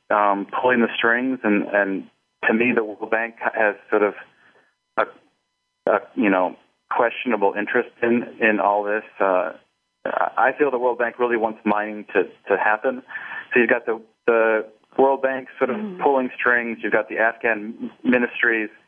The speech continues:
Speaker 1: kind of below them, you know, also asserting their power. And then you've got factions within the, the ministries. So you've got a minister of culture and a minister of mining that want,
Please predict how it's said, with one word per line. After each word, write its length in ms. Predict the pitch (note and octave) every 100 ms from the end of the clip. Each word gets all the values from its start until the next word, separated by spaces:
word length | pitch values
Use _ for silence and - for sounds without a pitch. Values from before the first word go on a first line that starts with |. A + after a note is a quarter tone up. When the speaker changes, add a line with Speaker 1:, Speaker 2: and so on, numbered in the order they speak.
| _ _ -
Speaker 1:
kind 160 | B2 A#2
of 240 | - -
below 340 | A2 A#2 A#2+
them, 360 | A2+ A2+ G#2+ G#2+ _ _ _ _ _ _ _ _ _ -
you 100 | A#2
know, 220 | G#2+ G2+
also 480 | - B2+ C#3 - B2+
asserting 360 | - C3+ B2+ B2
their 120 | B2
power. 480 | A2+ A#2 A#2+ A#2+ A#2+
And 160 | A#2
then 160 | A#2 A2+
you've 120 | G#2+
got 160 | A2+ A2 -
factions 400 | A#2+ A#2+ - G#2+
within 360 | G2 A2 C3 C#3+
the, 140 | B2+ B2 - A#2+
the 100 | A#2
ministries. 600 | A#2+ A#2 - A#2 A2 G2+ -
So 80 | F#2
you've 120 | F2+
got 200 | F#2+ - - - -
a 60 | G2+
minister 400 | A2+ G#2+ - G2
of 60 | -
culture 460 | - D3+ D3+ C#3+
and 80 | A#2+
a 40 | G#2+
minister 420 | G#2+ G2+ - F#2+
of 100 | F2+
mining 520 | A2 A#2+ B2+ B2 A#2+
that 160 | G#2+ G#2+
want, 200 | G#2+